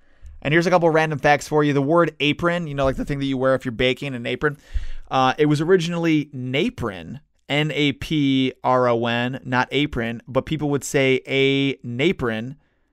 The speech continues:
and then people would hear an apron. So you'd be like, "Oh, can you give me a napron?" And people would just hear it as an apron. So eventually the word just changed to become apron. Sometimes if people get something wrong enough,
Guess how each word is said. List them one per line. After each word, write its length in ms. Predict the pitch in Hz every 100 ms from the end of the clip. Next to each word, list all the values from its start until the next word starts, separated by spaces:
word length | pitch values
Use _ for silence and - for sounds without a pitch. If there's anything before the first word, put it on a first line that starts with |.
| _ _ _ _ -
and 400 | 131 131 131 131
then 80 |
people 240 | 131 156 143
would 100 | 135
hear 220 | 135 147
an 240 | 156 180 175
apron. 400 | 135 - 107 - _ _ _ _
So 120 | - 151
you'd 80 |
be 60 | 156
like, 80 | 165
"Oh, 180 | 214 160
can 120 | 175
you 60 |
give 180 | 160 190
me 340 | 185 196 190 180 -
a 80 |
napron?" 680 | 151 147 160 165 196 202 220 _ _ _ _ _ _ _ _ _ _
And 100 | 135
people 180 | 147 147
would 100 | 131
just 140 | 123
hear 160 | 147 143
it 60 |
as 260 | 131 131 123 -
an 380 | 151 147 131 -
apron. 540 | 147 160 - 113 110 131 _ _
So 100 | -
eventually 440 | 151 214 226 208 190
the 180 | 135 151
word 340 | 143 202 165
just 220 | 170 -
changed 680 | - 185 202 185 151 - -
to 80 | -
become 500 | 165 160 180 170 147 -
apron. 500 | 170 156 151 127 - - _ _ _ _ _ _ _ _ _ _ _
Sometimes 360 | - 185 190
if 80 | 160
people 400 | 180 160 165 151 -
get 120 | 151
something 280 | 165 147 147
wrong 240 | 147 151
enough, 420 | 139 123 117 -